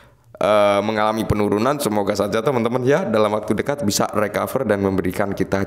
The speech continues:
cuan. Amin. Mantap jiwa ya. Dan di sini kalau kita lihat untuk real chart daripada Bitcoin sendiri masih tertahan di area, eh, supportnya ya. Ini adalah area demand juga, teman-teman ya.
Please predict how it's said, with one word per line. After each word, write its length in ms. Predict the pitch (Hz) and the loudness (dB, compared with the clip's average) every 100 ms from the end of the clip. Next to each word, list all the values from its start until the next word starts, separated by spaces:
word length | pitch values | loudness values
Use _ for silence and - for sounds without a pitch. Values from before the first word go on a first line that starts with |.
| - | -2
cuan. 480 | 98 90 87 82 | 0 2 0 -2
Amin. 960 | 80 101 104 98 98 95 95 95 104 104 | -2 0 0 0 0 2 2 2 2 2
Mantap 640 | 92 90 85 87 92 85 | 0 0 -2 -2 -2 -2
jiwa 400 | - 95 90 85 85 | -2 0 2 2 2
ya. 320 | - 113 185 - - - - - | 0 0 0 -4 -16 -20 -20 -6
Dan 560 | 139 170 240 247 254 233 | 0 4 6 6 4 2
di 80 | 220 | 0
sini 160 | 247 | 0
kalau 80 | 240 | 0
kita 240 | 226 220 | 0 -2
lihat 720 | 214 220 214 185 196 170 165 - | 2 4 4 4 4 4 2 0
untuk 320 | 165 - 165 | 0 0 0
real 240 | 165 165 | 2 0
chart 160 | 160 160 | 0 0
daripada 400 | 123 135 131 131 | 2 2 0 0
Bitcoin 480 | 127 131 - 131 131 | -2 -4 0 0 2
sendiri 320 | 131 110 120 | 2 4 2
masih 320 | 165 135 135 | 2 0 -2
tertahan 480 | - - 113 127 135 | -2 -2 -2 0 0
di 240 | 113 110 | 0 2
area, 960 | - 107 104 104 104 107 123 120 120 117 | 2 2 2 2 4 4 2 2 2 0
eh, 540 | - 101 101 98 98 | 0 0 2 2 0
supportnya 560 | 98 - - 107 - 113 | 0 -2 -2 -2 -2 0
ya. 200 | 107 107 110 | 2 0 -2
Ini 320 | 98 101 107 | -2 0 0
adalah 400 | 98 95 95 92 | 0 0 0 0
area 400 | 101 98 98 98 | 0 2 2 0
demand 480 | 98 95 101 98 98 | -2 -2 0 2 0
juga, 320 | 95 95 107 | -2 0 0
teman-teman 480 | - 107 95 95 104 | 0 -2 -2 -2 0
ya. 160 | 98 | 0